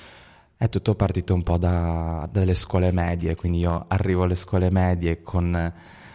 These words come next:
tutta una serie di preconcetti, insomma, di cui abbiamo parlato prima, e, e sostanzialmente mi arriva la mazzata, <laughs> in cui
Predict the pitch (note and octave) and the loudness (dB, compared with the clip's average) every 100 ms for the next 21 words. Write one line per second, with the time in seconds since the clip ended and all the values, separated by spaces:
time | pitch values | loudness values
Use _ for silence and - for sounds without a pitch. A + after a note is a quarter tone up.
0 | - _ _ - F#2 - - G#2 G2+ - | -20 _ _ -4 -4 -2 0 4 2 2
1 | G2 F#2+ F#2 F#2+ F2+ - - F#2+ - F#2+ | 2 2 2 0 -2 -4 0 0 2 2
2 | F#2+ - F#2 G2+ - - A2+ G2+ G2 F#2+ | 2 2 4 2 -2 0 2 4 4 4
3 | F#2 F#2 F#2 F#2 F#2 F2+ F#2 F2+ - G#2+ | 2 2 2 4 2 2 2 2 0 0
4 | F#2 F2+ F2 F#2+ A2+ - - - - - | 2 2 2 2 0 -6 -18 -20 -20 -20
5 | - _ A2+ G#2 G2+ G2+ G2 G2 F#2+ F#2 | -20 _ 2 4 6 6 6 4 4 4
6 | F2+ F2+ F2+ F2 F2 F2 F2 E2 - - | 4 4 2 0 0 -2 -2 -4 -8 -12
7 | - - _ _ _ _ - - - - | -16 -20 _ _ _ _ -6 -4 -2 0
8 | G#2+ - G2 F#2+ F#2 A2+ G#2 F#2 F2+ F#2 | 0 2 2 2 2 2 2 0 0 0
9 | F2+ F2+ - - E2 - F2 D#2+ - _ | 0 -4 -2 -2 -2 -4 -4 -4 -10 _
10 | _ _ - - _ - - _ _ _ | _ _ -20 -20 _ -20 -20 _ _ _
11 | - - D#3 C3+ - G#2 G2+ G#2 A2+ G#2+ | 4 8 8 4 0 2 4 4 2 2
12 | F#2 F2 F2 | 2 0 -2